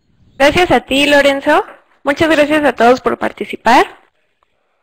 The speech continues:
Ya les compartí las ligas del curso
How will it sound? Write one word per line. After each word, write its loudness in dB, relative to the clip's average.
Ya 4
les 2
compartí -2
las 0
ligas 2
del 0
curso 0